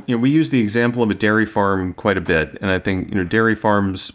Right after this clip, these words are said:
make a lot of sense 'cause they have the full value chain on site. So we, we think about a dairy, typically you've got cows in a barn,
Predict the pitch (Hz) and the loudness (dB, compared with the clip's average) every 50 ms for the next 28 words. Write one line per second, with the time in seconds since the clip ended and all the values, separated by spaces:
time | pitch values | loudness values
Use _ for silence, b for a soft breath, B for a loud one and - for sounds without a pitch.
0 | - - 110 110 107 - 107 104 101 95 92 - - 104 92 90 - - 101 90 | -6 -2 -2 -2 0 0 0 0 0 0 -2 -2 -2 -2 -2 -2 -4 -6 -6 -4
1 | - 101 98 92 98 98 98 92 92 90 - - - 117 113 107 101 92 92 87 | -4 -4 -2 -2 -2 -2 -2 -2 -4 -8 -8 -4 -2 0 0 0 0 -2 -2 -2
2 | 95 98 98 92 87 - - 101 90 90 87 85 - - 87 85 85 80 78 - | 0 0 0 -2 -4 -4 -4 -4 -2 -2 -2 -4 -4 -4 -4 -2 -2 -2 -4 -4
3 | - 78 - - - - - - 95 90 90 - 98 95 - 131 123 117 104 107 | -6 -6 -6 -8 -10 -10 -8 -6 -4 -4 -4 -4 -4 -4 -2 -2 0 0 0 0
4 | 107 101 95 101 98 95 95 98 95 95 92 - B B B B B B B B | 0 0 0 0 0 0 2 2 0 0 -2 -6 B B B B B B B B
5 | B B B - 123 120 123 107 104 113 110 107 104 98 92 - 101 95 90 - | B B B -4 -2 -2 -2 -2 -2 0 0 2 2 0 -2 -2 -2 -2 -2 -2
6 | - - - 107 107 110 110 110 104 - 113 107 98 98 95 95 95 95 95 95 | -6 -6 -2 0 2 2 2 0 0 0 0 0 2 2 2 2 2 2 0 -2
7 | 98 95 | -4 -6